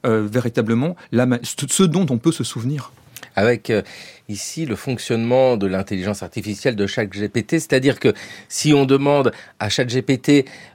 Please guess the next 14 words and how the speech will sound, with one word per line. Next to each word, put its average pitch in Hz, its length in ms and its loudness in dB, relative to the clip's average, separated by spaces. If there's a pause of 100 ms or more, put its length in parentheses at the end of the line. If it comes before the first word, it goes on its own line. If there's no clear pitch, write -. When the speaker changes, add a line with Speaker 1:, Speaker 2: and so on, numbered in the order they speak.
(800)
Speaker 2:
Fabrique-moi 170 720 4
l'image 151 540 4
d'un 139 220 4
historien 156 520 4
spécialiste, 147 840 2
euh, 123 220 6
de 120 100 2
la 123 140 4
photographie », 120 720 0 (460)
eh 123 120 0
bien, 147 400 6
cette 127 260 -2
intelligence 156 840 2 (540)
artificielle 127 640 0